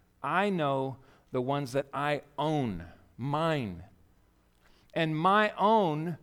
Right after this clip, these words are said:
know me, just as the Father knows me, and I know the Father. I lay down my life for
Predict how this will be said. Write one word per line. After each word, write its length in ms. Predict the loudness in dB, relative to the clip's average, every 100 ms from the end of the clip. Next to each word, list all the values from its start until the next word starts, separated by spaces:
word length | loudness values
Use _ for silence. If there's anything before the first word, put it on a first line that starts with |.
| -8
know 340 | 0 4 4
me, 380 | 4 2 0 -2
just 240 | -2 -2 0
as 180 | -2 -2
the 60 |
Father 440 | -2 2 4 4 4
knows 320 | 2 0 0
me, 280 | -2 -2 -4 -12 -16 -4
and 160 | -2 2
I 260 | 4 4
know 160 | 6 4
the 100 | 2
Father. 420 | 0 2 4 4
I 200 | 4 4
lay 340 | 6 6 4
down 400 | 2 2 4 2
my 220 | 4 2 4
life 760 | 4 4 6 2 -2 -16 -20 _ _
for 800 | -12 0 6 6 6 0 -4